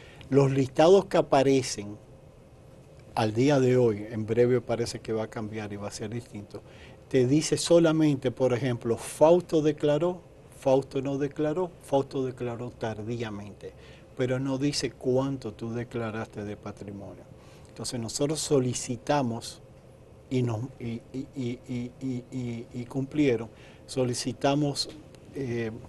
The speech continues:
no recuerdo la fecha ahora exactamente, pero al mes, vamos a decir, al mes de noviembre,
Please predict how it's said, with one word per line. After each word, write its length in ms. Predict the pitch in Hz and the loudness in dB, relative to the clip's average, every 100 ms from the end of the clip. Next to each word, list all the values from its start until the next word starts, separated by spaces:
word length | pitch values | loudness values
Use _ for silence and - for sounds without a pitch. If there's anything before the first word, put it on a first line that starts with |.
| - | -8
no 140 | 135 135 | -6 -4
recuerdo 360 | 156 143 139 | -2 0 2
la 100 | 131 | 0
fecha 260 | 120 131 139 | 0 -2 0
ahora 140 | 127 | 0
exactamente, 640 | 120 127 - 123 131 113 104 | 0 -4 -4 -6 -4 -4 -6
pero 300 | - 110 104 | -2 0 0
al 80 | 110 | -2
mes, 400 | 113 127 143 147 | -2 0 0 0
vamos 220 | 139 135 | -2 -2
a 40 | 135 | -4
decir, 280 | 127 127 113 | -4 -4 -4
al 80 | |
mes 220 | 110 131 135 | -2 -2 0
de 100 | 135 | 0
noviembre, 680 | 135 127 139 131 110 110 | 0 2 4 2 0 -6